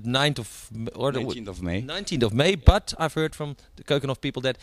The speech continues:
Speaker 1: in the summer they plan something
Speaker 2: Yeah.
Speaker 1: new, eh?
Speaker 2: Uh, for the, for their fiftieth birthday, they open for one month Be-, between the fifteenth of August to the, to the mid-September.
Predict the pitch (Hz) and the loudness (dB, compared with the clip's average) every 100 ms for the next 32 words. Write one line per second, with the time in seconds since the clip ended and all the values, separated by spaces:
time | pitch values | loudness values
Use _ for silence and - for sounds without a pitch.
0 | - 147 135 - 185 190 165 156 165 170 | -8 -2 2 4 4 4 2 2 2 0
1 | 170 165 - 151 151 170 113 170 - 101 | 0 -2 -2 0 4 4 4 -4 -8 -8
2 | - 110 107 - 113 104 98 - 113 - | -2 0 0 0 -2 2 0 -2 -10 -6
3 | 113 - - - 110 117 98 87 85 92 | -6 -8 -14 -8 -4 -2 -4 -6 -4 -4
4 | 87 - 95 92 - 92 90 - 98 98 | -4 -4 -4 -6 -6 -4 -4 -2 -2 -2
5 | 95 92 - - _ - - - - 101 | -4 -6 -12 -20 _ -20 -20 -20 -6 -4
6 | 87 - 95 101 95 90 87 87 - - | -4 -6 -4 0 2 4 4 2 -4 -12
7 | 107 98 92 87 92 90 - 90 90 87 | -10 -6 -4 -4 -4 -6 -10 -4 -4 -4
8 | - - 82 82 - - - - 104 95 | -8 -8 -6 -6 -10 -20 -18 -4 0 0
9 | 85 - - 98 78 82 | 0 -2 0 0 0 -4